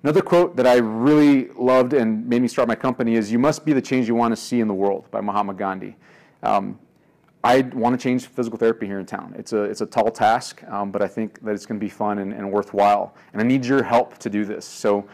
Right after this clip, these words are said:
by you guys, um, experiencing me and seeing what I, what I can do and other therapists that I have coming along the way, uh, working through this company, um, I think that you guys will help us keep in business and also,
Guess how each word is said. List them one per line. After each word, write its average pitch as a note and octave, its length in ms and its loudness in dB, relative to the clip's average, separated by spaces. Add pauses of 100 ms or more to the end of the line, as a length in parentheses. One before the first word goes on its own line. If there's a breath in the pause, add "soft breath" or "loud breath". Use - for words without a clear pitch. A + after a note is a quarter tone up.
(340 loud breath)
by G#2+ 60 2
you A2+ 160 0
guys, B2 440 2 (160)
um, G#2 280 -2
experiencing B2+ 600 -2
me B2 180 0
and A#2+ 100 -4
seeing A#2 240 -4
what A2+ 80 2
I, A2+ 120 2
what A2+ 140 -2
I A2 80 2
can A2 160 -6
do A2+ 220 2
and G#2+ 100 0
other G#2+ 100 0
therapists A2+ 460 -4
that G#2+ 100 -4
I G#2+ 60 0
have G#2+ 300 -2
coming A2+ 180 -6
along G#2+ 240 -4
the G#2 80 -6
way, G#2 320 -2
uh, G#2 220 -8
working G#2+ 320 -8
through G#2+ 140 -4
this G2+ 120 -4
company, A#2 460 -6 (340 loud breath)
um, G2+ 160 -2
I G2 120 -8
think G#2+ 240 -8 (120)
that G#2 240 -2 (100)
you G#2 140 -8
guys G2+ 220 0
will G#2 180 0
help G2+ 180 -4
us G#2+ 80 -12
keep - 220 -6
in F#2+ 100 -4
business G#2 420 -2
and G2 200 -6
also, G2+ 500 0